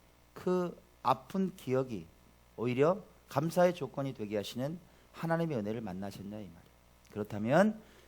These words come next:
그 은혜를 기억하십시오. 여러분을 불러주신, 그렇게 은혜 가운데 불러주신 하나님의 은혜에 감사하고 희망을 전하는 인생이 되시기 바랍니다.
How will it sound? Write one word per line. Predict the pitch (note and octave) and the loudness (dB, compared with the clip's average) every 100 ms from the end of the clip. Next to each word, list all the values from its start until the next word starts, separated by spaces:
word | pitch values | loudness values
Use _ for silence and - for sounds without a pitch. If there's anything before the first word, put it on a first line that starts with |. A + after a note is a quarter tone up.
| - | -4
그 | D3 | 2
은혜를 | C#3+ C#3+ C#3 | 6 6 4
기억하십시오. | C#3 C3 B2+ A2 - - D#2 - _ _ _ _ - _ - _ G#2+ | 2 0 0 -8 -8 -14 -16 -20 _ _ _ _ -20 _ -20 _ 0
여러분을 | A2+ A2 | 0 0
불러주신, | A2+ G#2 G#2 G2 - E3+ A3+ - - - - | -4 -4 -6 -4 0 0 0 -4 -20 -18 -14
그렇게 | - G#2+ - G#2+ G2 G2 - - - | -4 -4 -4 -6 -4 -6 -12 -10 0
은혜 | C#3+ | 0
가운데 | D3 C3 A#2+ | 4 2 2
불러주신 | A2 G2 G2 - C#3+ F3 F#3+ - - - | 0 -2 -4 -4 -2 -2 -4 -12 -20 -6
하나님의 | D#3 D#3+ D3+ B2 | 0 2 2 2
은혜에 | A2+ A2 G#2 | 4 4 2
감사하고 | A2+ A2+ A2 G2 G2 | 0 -2 -2 -4 -4
희망을 | G#2+ F#3+ F#3 E3 | -4 2 4 4
전하는 | B2 G#2+ G#2+ | 0 -2 -2
인생이 | A2 F#2 A2 A2 | -2 -4 -4 -4
되시기 | G2+ - A2+ | -6 -12 -12
바랍니다. | G2+ F2+ F2+ F#2 A#2+ F3+ | -10 -10 -12 -2 4 2